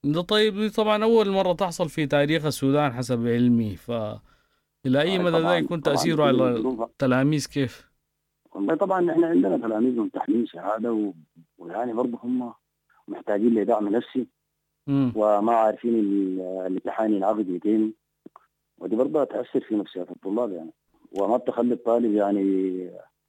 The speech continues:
Speaker 2: آه، يواصل في دراسته وينقطع من دراسته وبيكون متردد،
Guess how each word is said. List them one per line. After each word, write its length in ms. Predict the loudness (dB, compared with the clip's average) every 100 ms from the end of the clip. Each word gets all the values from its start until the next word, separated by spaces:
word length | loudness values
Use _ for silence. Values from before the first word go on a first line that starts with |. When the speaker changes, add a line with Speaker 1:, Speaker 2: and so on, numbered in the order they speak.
| _ _ _ -10
Speaker 2:
آه، 360 | -4 -2 -2
يواصل 540 | 0 2 4 2 -2 -10
في 160 | -10
دراسته 480 | -6 -2 -2 -2 -4
وينقطع 460 | -2 0 -2 -2 -4
من 240 | -4 -4
دراسته 380 | -2 -2 -2 -6
وبيكون 380 | -6 -6 -6 -4
متردد، 680 | -4 -4 -4 -2 0 0